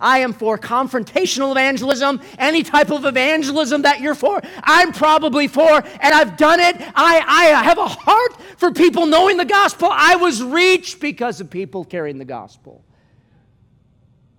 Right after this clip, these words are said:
But you know what? My job isn't to get decisions. My job is to make disciples. And there's a difference.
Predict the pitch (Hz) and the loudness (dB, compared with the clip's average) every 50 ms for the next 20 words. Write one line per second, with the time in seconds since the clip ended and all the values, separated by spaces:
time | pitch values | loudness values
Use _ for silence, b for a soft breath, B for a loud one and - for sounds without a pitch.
0 | _ _ _ _ _ _ _ _ 135 123 - - 147 156 165 175 214 185 147 151 | _ _ _ _ _ _ _ _ -20 -20 -18 -16 -14 -12 -12 -12 -12 -12 -14 -12
1 | 139 170 160 156 147 143 131 110 156 - - - 123 123 131 135 127 123 120 - | -10 -10 -10 -10 -10 -10 -12 -12 -16 -16 -16 -18 -16 -16 -16 -16 -16 -20 -20 -16
2 | - 180 185 143 147 139 131 113 135 131 131 139 135 123 135 131 127 123 120 123 | -14 -14 -14 -12 -14 -16 -16 -16 -16 -14 -14 -14 -14 -12 -10 -10 -10 -10 -12 -16
3 | 117 _ - 135 131 123 117 110 _ 110 - - 165 175 202 - _ - - 147 | -20 _ -20 -18 -16 -16 -16 -18 _ -20 -20 -20 -18 -18 -20 -20 _ -20 -20 _
4 | - - _ _ _ _ _ _ _ _ _ _ _ _ _ _ _ _ _ _ | -20 -20 _ _ _ _ _ _ _ _ _ _ _ _ _ _ _ _ _ _
5 | _ _ _ _ _ _ _ _ _ _ _ _ _ _ _ _ _ _ _ _ | _ _ _ _ _ _ _ _ _ _ _ _ _ _ _ _ _ _ _ _
6 | _ _ _ 131 123 123 117 113 120 107 151 208 214 - - 139 - _ _ - | _ _ _ -16 -14 -14 -14 -16 -16 -12 -12 -12 -12 -12 -18 -20 -20 _ _ -20
7 | - | -20